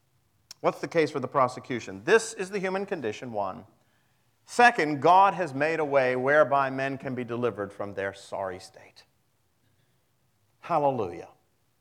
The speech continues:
"For God so loved the world that he" what? "Gave his one and only Son, that whoever believes in him might not perish." But there are men who do not believe.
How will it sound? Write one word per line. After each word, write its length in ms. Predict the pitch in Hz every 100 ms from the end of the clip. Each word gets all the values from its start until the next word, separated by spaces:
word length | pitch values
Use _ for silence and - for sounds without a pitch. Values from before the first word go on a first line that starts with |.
| _ _ _ _ _ _ _
"For 100 | 127
God 400 | 127 156 170 165
so 300 | - 151 151
loved 380 | 143 135 151 131
the 60 |
world 360 | 127 135 156 147
that 80 | 143
he" 60 |
what? 440 | 147 147 104 - - _ _ _ _ _
"Gave 320 | 135 143 147
his 200 | 151 107
one 320 | 123 131 135
and 140 | 135 131
only 320 | 131 131 131
Son, 320 | - 120 123
that 120 | 117
whoever 300 | 117 120 117
believes 400 | 117 113 113 107
in 100 | 107
him 380 | 101 107 104 101
might 340 | 95 101 -
not 500 | 98 95 92 92 _
perish." 500 | _ 85 85 - - _ _ _ _ _ _
But 500 | 165 165 170 131 113
there 400 | 139 160 175 -
are 240 | 147 156
men 460 | 147 135 143 147 135 -
who 180 | 151 143
do 300 | 131 196 175
not 320 | 135 127 -
believe. 500 | 113 107 90 82